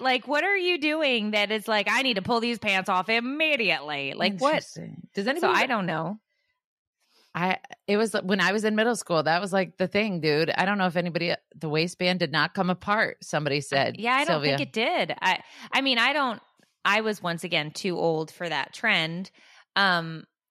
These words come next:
Speaker 1: but I also grew up, we went, we went back to school shopping at Goodwill.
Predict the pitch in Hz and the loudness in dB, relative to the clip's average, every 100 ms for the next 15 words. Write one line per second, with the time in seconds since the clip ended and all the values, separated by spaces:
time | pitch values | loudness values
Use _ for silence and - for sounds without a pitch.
0 | _ 190 226 190 196 208 196 190 190 175 | _ -4 0 2 2 2 0 0 -2 -2
1 | 185 185 175 170 - 175 202 208 202 180 | 0 0 2 2 -2 -2 0 2 0 0
2 | 214 226 214 202 - 180 180 - 185 170 | 0 0 0 -2 -2 -2 -2 -4 -8 -4
3 | 175 180 165 170 156 147 151 147 139 - | -2 0 0 -2 -4 -2 -4 -2 -4 -4
4 | 156 | -10